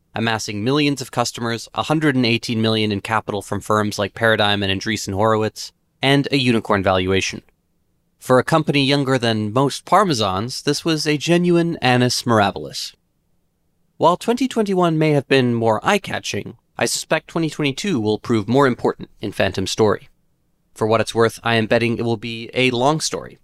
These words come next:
I angel invested in the company's last round. As the crypto markets have cooled dramatically, founders Brandon Millman, Chris Kalani, and Francesco Agosti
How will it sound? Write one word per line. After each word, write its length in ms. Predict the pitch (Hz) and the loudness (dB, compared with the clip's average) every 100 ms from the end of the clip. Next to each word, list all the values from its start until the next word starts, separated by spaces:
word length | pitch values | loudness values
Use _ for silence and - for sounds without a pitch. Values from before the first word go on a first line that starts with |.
| _ | _
I 180 | - 104 | -4 -4
angel 360 | 101 113 110 104 | -2 -4 -4 -4
invested 380 | 101 104 - 101 | 0 0 0 -2
in 80 | |
the 80 | 98 | -2
company's 440 | - 98 - 95 95 | -2 -4 -2 -2 0
last 300 | 98 85 - | -2 -2 -2
round. 240 | 95 90 _ _ _ _ _ _ _ _ _ _ _ | -2 -4 _ _ _ _ _ _ _ _ _ _ _
As 140 | 139 139 | -2 -2
the 80 | |
crypto 320 | 156 185 190 170 | 0 0 2 2
markets 340 | 160 156 147 | 0 -2 -6
have 140 | - | -10
cooled 240 | - 135 117 | -4 -4 -2
dramatically, 560 | 120 110 107 - 107 | 0 0 0 0 -4
founders 480 | 104 151 160 147 143 | -2 0 2 2 0
Brandon 340 | - 120 120 110 | 2 0 2 2
Millman, 400 | 120 127 120 117 | 2 2 2 -2
Chris 260 | - 120 | -4 -4
Kalani, 560 | - 107 110 117 113 110 | -2 2 2 2 0 -4
and 180 | 104 104 | -4 -4
Francesco 560 | - 101 110 - 104 98 | -2 -2 -2 -2 -2 2
Agosti 520 | 123 127 - 117 | 2 0 -2 -4